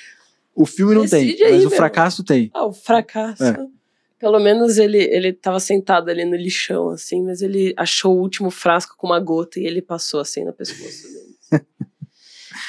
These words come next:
Speaker 2: Falou, "Pronto."
Speaker 1: É. Assim, eu não, não vou
Speaker 2: Uma medida
Speaker 1: eu,
Speaker 2: certa.
Speaker 1: eu aceito o fato dele ser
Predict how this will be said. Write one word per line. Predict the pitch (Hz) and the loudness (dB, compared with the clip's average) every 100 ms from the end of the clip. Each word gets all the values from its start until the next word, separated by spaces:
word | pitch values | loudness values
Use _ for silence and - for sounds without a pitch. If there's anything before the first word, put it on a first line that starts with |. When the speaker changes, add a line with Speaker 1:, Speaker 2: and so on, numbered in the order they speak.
| - | -4
Speaker 2:
Falou, | 151 | -4
"Pronto." | - - - - - - _ | -4 -6 -6 -8 -20 -20 _
Speaker 1:
É. | 127 117 101 - - _ _ _ - | -2 0 0 -4 -20 _ _ _ -2
Assim, | 202 196 107 | 2 4 2
eu | 143 | 0
não, | 143 175 | 0 0
não | 160 143 | 0 2
vou | 131 127 123 | 4 2 2
Speaker 2:
Uma | |
medida | 170 165 165 151 | 0 -4 -2 2
Speaker 1:
eu, | 147 | 2
Speaker 2:
certa. | 143 143 | 0 0
Speaker 1:
eu | 135 | 0
aceito | 147 - 139 123 - | 0 2 2 2 -4
o | 110 | -8
fato | - 120 - | -2 -2 0
dele | 113 107 | -2 -2
ser | - | -4